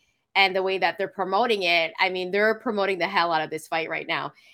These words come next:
And so I think there would be a rematch if Devin Haney lost, and I think the numbers would probably do well in that as well. And then, yeah, of course, Shakur Stevenson. If Vasily Lomachenko wins, then you wanna see him against a guy like Shakur Stevenson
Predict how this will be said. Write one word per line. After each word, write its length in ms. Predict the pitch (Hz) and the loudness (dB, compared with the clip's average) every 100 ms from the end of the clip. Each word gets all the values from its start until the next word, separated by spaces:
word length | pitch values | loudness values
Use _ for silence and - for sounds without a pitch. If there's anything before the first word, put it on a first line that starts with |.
| _ | _
And 300 | 214 208 202 | 6 6 4
so 120 | 202 | 0
I 120 | 214 226 | 2 0
think 180 | 269 | 0
there 140 | 233 220 | 0 0
would 280 | 196 202 202 | 0 -4 -4
be 160 | 226 | -4
a 120 | 214 | -2
rematch 680 | 220 220 226 233 233 285 - - | -2 -2 0 2 2 0 -8 -8
if 200 | 208 180 | -6 -4
Devin 260 | 196 190 | -4 -4
Haney 300 | 208 202 190 | -6 -6 -6
lost, 540 | 180 185 175 208 311 - | -6 0 4 4 2 -2
and 80 | 185 | -4
I 80 | |
think 220 | 180 190 - | -4 -8 -8
the 80 | 185 | -6
numbers 380 | 170 170 196 190 | -4 -4 -6 -6
would 100 | 175 | -4
probably 260 | 190 175 | -4 -4
do 140 | 180 180 | -4 -4
well 200 | 165 170 | -2 -4
in 80 | 175 | -2
that 160 | 165 | -2
as 200 | 156 160 143 | -2 -10 -2
well. 340 | 165 175 240 - - _ - | 0 0 -2 -10 -20 _ 4
And 360 | 214 202 196 | 6 6 2
then, 140 | 196 269 | 0 2
yeah, 160 | 320 | 4
of 120 | 254 - | 2 2
course, 160 | 220 | -4
Shakur 240 | 214 208 208 | -4 -6 -6
Stevenson. 440 | - 202 180 - - _ _ _ _ | -6 -8 -8 -12 -16 _ _ _ _
If 320 | 220 214 208 - - | 2 2 2 -4 -20
Vasily 420 | 190 220 220 214 226 | -6 -4 -2 -2 0
Lomachenko 580 | 208 208 220 202 202 | 0 -2 -4 -2 -2
wins, 320 | 185 180 185 170 | 0 -2 -2 -4
then 180 | 185 | -6
you 120 | 180 185 | -6 -6
wanna 280 | 175 180 | -4 -4
see 160 | 175 196 | -4 -4
him 120 | 185 | -4
against 340 | 170 165 165 165 | -2 -2 -2 -4
a 60 | |
guy 320 | 165 156 160 | 0 2 2
like 180 | 160 160 | 0 -6
Shakur 360 | - 180 - 160 | -8 -8 -6 -6
Stevenson 540 | - 175 165 160 151 | -4 -6 -6 -4 -6